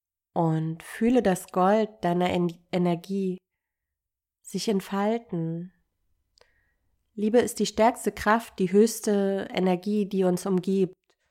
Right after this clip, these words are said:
durch dich fließen kann. Sie ist Gold wert und absolut nichts hat mehr Wert und Bedeutung. Dein wahrer Spirit weiß das.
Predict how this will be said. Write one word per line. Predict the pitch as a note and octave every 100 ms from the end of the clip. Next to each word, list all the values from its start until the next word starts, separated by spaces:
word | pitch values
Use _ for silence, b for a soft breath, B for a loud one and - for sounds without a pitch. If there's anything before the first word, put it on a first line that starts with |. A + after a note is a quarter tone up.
| _ _ _ _ -
durch | F3 E3+ E3+ F3 - -
dich | G3+ -
fließen | - G#3+ A#3 G#3+ G3+
kann. | F3 D#3+ D#3+ D#3+ F3 - _ _ _ _ _
Sie | _ - F3+
ist | F3 F#3 - - - _ _ - -
Gold | F#3 B3 C#4 -
wert | D#3+ D#3+ E3 - - - - -
und | E3+ E3 D#3+ D#3+ E3 F3+ - - b b -
absolut | G3 G3 - D4+ A3 G3
nichts | G3+ C4+ - -
hat | F3 E3+
mehr | F3+ F3+ G#3 G#3
Wert | G3 F#3 F#3+ - - _ _ _ _ _ _ _ _ _
und | F3+ F3
Bedeutung. | F3 F#3 G3+ G#3+ F3 E3 E3 F3 - _ _ _ _ _ _ _ _ _ _ _ _ _ -
Dein | F#3+ G3
wahrer | G#3+ A#3+ G3+
Spirit | - F#3+ F3+ F3+ E3+
weiß | F3 G3 -
das. | - D#3+ D#3+ E3 -